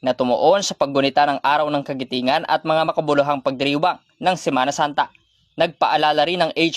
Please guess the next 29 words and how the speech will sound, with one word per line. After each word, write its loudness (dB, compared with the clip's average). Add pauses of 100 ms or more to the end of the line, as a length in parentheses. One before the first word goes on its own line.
R 4
Office 0 (240)
sa 0
mga 2
kawani 2
na 2
sundin -2
ang 2
wastong -2
proseso -2
sa -10
pag-a-accomplish 0 (320)
ng 2
mga 0
kinakailangang 0
dokumento 0
tulad 2
ng 0
locator 0
slips -8
at 0
leave -2
of 0
absence 0
forms 0 (320)
upang 2
mapanatili -2
ang -2
kaayusan 0